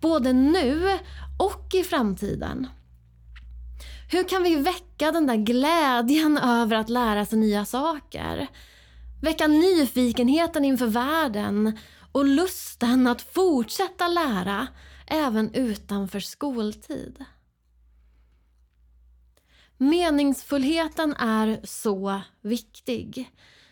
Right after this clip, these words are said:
Vi människor lär oss bättre när vi har en positiv känsla till det vi lär oss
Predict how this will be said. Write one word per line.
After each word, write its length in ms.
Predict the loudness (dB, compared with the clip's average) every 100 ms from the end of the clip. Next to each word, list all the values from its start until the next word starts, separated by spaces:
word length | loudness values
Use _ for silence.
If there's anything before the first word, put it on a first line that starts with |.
| _ -2
Vi 180 | 2 4
människor 480 | 4 2 2 2
lär 260 | 2 4 2
oss 140 | 0
bättre 560 | -2 -4 -6 -6 0 2
när 120 | 2
vi 80 | 2
har 200 | 2 2
en 200 | 2 0
positiv 840 | 0 -2 -2 -6 -2 -2 2 0
känsla 560 | 0 0 0 -2 -2 -6
till 140 | -2
det 160 | -2 -2
vi 120 | -2
lär 360 | -2 -4 -6 -8
oss 280 | -10 -14